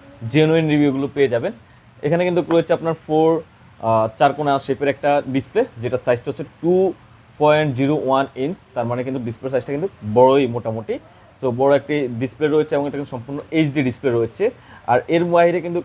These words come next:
এখানে আপনারা যেই ব্যাপারগুলো পাবেন, সবচাইতে ইম্পর্টেন্ট যে ফিচার্সটা রয়েছে, সেটা হচ্ছে এটা হেলথ মনিটর, হেলথ মনিটরিংয়ের ব্যাপারটা। আপনারা কিন্তু Oraimo-র যে হেলথ অ্যাপটা আছে, সেটা ব্যবহার করে কিন্তু আপনার হেলথ মনিটরিং এই ওয়াচ দিয়ে খুব সহজেই করতে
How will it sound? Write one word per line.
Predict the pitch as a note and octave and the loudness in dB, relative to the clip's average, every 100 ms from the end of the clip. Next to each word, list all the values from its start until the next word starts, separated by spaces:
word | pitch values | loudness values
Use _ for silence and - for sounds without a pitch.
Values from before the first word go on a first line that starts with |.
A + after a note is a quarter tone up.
| - | -8
এখানে | C#3+ D#3 D#3 | -8 -8 -6
আপনারা | D#3+ C#3 | -8 -8
যেই | D3+ D3 C3 - - | -6 -6 -10 -10 -6
ব্যাপারগুলো | C3+ C#3+ D3 D3 C#3 | -4 -2 -2 0 0
পাবেন, | B2 D3 G3 - - | 2 0 -4 -12 -12
সবচাইতে | B2+ - - E3 F3 E3+ D#3 | -12 -8 -4 -4 -4 -4 -4
ইম্পর্টেন্ট | C#3 D#3+ D#3+ E3 E3+ D#3+ | 2 6 6 4 -4 -4
যে | D#3 | -4
ফিচার্সটা | D3+ D3 D3 D#3+ | -6 -10 -8 -6
রয়েছে, | E3 E3+ | -6 -6
সেটা | C3+ C3+ | -8 -8
হচ্ছে | B2+ | -6
এটা | C#3 C3+ | -6 0
হেলথ | C3+ C#3 C#3 | 0 0 0
মনিটর, | C3+ C3 C3 - - - - | -2 -2 -4 -10 -16 -12 0
হেলথ | C#3 C3+ | 0 2
মনিটরিংয়ের | C3+ B2+ B2+ C3 C3+ B2 B2+ A2+ | 0 2 0 0 -2 -4 -4 -4
ব্যাপারটা। | G#2+ A2 - G#3 - | -4 -4 -4 -4 -6
আপনারা | - C#3 C#3+ | -10 -8 -4
কিন্তু | D#3+ - - - - A2 G#2+ B2 | -4 -6 -18 -20 -12 -8 0 2
Oraimo-র | C#3 D#3+ D#3 | 2 0 -2
যে | D#3+ B2 | -2 0
হেলথ | D3+ E3 | 0 2
অ্যাপটা | D#3 - C#3 A#2 | -2 -2 0 0
আছে, | - G3+ | -4 -12
সেটা | - C3+ B2 | -8 -6 -2
ব্যবহার | A#2+ C3 C3 | 0 0 0
করে | D#3 D3 | -2 -4
কিন্তু | D3+ C#3 C#3+ | -6 -6 -8
আপনার | B2+ E3 - - - | -6 -8 -8 -20 -4
হেলথ | C3 C3+ C#3 | -2 0 0
মনিটরিং | C#3 D3 F3 B3 - - - | 0 0 -2 -4 -12 -20 -4
এই | D3+ D3 | 0 2
ওয়াচ | C#3 B2+ | 2 0
দিয়ে | F#3 C4 - - | -2 -2 -6 -14
খুব | D3+ - | -14 -4
সহজেই | C#3 D3 D#3+ F#3 | 2 4 2 0
করতে | F3+ - | -2 -4